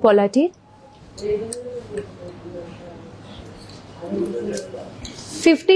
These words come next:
টু থাউজেন্ড, ফিফটি টু থাউজেন্ড রয়েছে অ্যাপ্রক্স এটির প্রাইস, ফিফটি টু থাউজেন্ড রয়েছে অ্যাপ্রক্স প্রাইস।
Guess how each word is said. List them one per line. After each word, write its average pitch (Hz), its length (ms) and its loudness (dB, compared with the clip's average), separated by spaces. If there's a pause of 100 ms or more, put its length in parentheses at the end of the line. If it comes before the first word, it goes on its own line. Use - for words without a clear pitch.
টু 311 80 8 (160)
থাউজেন্ড, 196 400 4 (200)
ফিফটি 330 420 8 (180)
টু 330 80 10 (200)
থাউজেন্ড 269 480 8
রয়েছে 233 320 6
অ্যাপ্রক্স 269 520 4 (180)
এটির 208 320 6
প্রাইস, 180 220 6 (240)
ফিফটি 302 300 6 (140)
টু 269 80 8 (160)
থাউজেন্ড 220 440 6
রয়েছে 196 280 6
অ্যাপ্রক্স 262 420 4 (100)
প্রাইস। 170 240 4